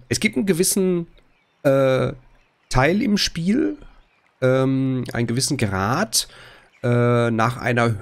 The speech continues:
Höhle. Ich muss euch da hinweisen, im Übrigen. Wenn wir diese Höhle überschritten haben, muss ich eine Spoilerwarnung aussprechen. Das mache ich jetzt schon mal.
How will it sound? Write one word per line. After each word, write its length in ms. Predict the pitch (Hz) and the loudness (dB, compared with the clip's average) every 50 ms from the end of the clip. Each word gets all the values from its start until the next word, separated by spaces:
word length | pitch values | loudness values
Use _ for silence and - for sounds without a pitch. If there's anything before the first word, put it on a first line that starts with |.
| - | -6
Höhle. 760 | - 104 101 104 110 120 120 143 175 202 269 339 349 349 - - - | -6 -4 -2 0 2 2 4 4 4 4 4 2 0 0 -2 -6 -10
Ich 120 | 120 - | -6 -4
muss 140 | 127 123 131 | -2 -2 -2
euch 80 | 127 - | 0 0
da 100 | - 95 | 0 0
hinweisen, 760 | 98 110 117 127 135 143 143 156 160 147 180 226 294 - - | 2 2 2 2 2 2 2 2 0 0 -2 -2 -4 -6 -6
im 160 | - 131 127 | -4 -2 -2
Übrigen. 460 | 107 - 120 127 139 147 180 233 294 - - - - - - - - - | 0 0 0 0 0 0 -2 -4 -6 -8 -12 -18 -18 -20 -20 -20 -6 -2
Wenn 140 | 117 113 | 0 0
wir 80 | 117 113 | 0 0
diese 280 | 113 123 156 196 208 127 | 0 0 2 2 2 2
Höhle 180 | 127 165 180 143 | 2 2 2 2
überschritten 640 | - 131 120 - - - - - - 196 180 156 | 2 2 2 2 0 0 -2 -2 -2 -2 -2 -2
haben, 380 | 160 165 175 196 208 233 247 254 | -2 -2 -2 -2 -2 -2 -4 -2
muss 220 | - 139 156 156 | 0 0 0 0
ich 120 | 208 - | -2 -2
eine 140 | 170 170 170 | -2 0 0
Spoilerwarnung 800 | 160 - - - 135 135 151 147 127 101 104 98 95 92 90 - | 0 0 0 0 2 2 4 2 2 2 2 2 2 0 -2 -2
aussprechen. 800 | - 90 80 80 - - - - 92 92 - - 165 240 269 269 | -2 -4 0 0 0 0 2 0 0 0 0 -2 -4 -4 -4 -4
Das 160 | - - - | -6 -4 0
mache 180 | 117 127 123 123 | 0 0 2 2
ich 80 | 123 | 0
jetzt 160 | 120 139 - | 0 0 0
schon 220 | - - - 101 87 | 2 0 2 0 0
mal. 380 | 85 82 82 87 123 165 247 | -2 -2 0 2 2 0 0